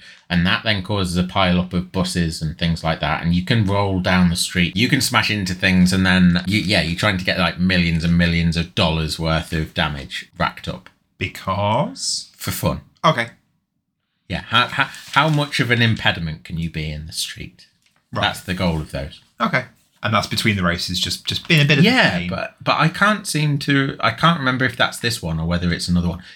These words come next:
Speaker 1: You can certainly do it in Burnout Paradise, but it's not like a stage. It's just something that you can do on every s-,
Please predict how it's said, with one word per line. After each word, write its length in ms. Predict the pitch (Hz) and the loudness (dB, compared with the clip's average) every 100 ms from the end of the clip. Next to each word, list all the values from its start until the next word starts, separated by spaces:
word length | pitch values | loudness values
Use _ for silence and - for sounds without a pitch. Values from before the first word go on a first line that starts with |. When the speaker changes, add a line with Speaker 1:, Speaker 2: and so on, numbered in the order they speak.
| _ | _
Speaker 1:
You 80 | 113 | -4
can 120 | 127 | -2
certainly 280 | 117 156 165 | 2 2 2
do 100 | 139 | 0
it 60 | 127 | 0
in 120 | 107 | 2
Burnout 340 | 117 110 101 - | 2 4 2 2
Paradise, 500 | 113 104 76 76 - | 4 4 2 -4 -6
but 180 | - 76 | -2 0
it's 220 | 87 - | 0 0
not 300 | 104 - - | 0 0 2
like 240 | 87 - | 0 0
a 60 | 90 | -2
stage. 520 | - - 90 78 71 | -2 0 0 0 -6
It's 160 | 80 - | -10 -8
just 220 | 101 - | -4 0
something 260 | 90 76 | 0 2
that 60 | 85 | 2
you 160 | 80 76 | 2 -2
can 120 | 82 | -2
do 120 | 82 | -2
on 120 | 76 78 | -2 -2
every 240 | 76 80 | -2 -4
s-, 220 | - - | -4 -6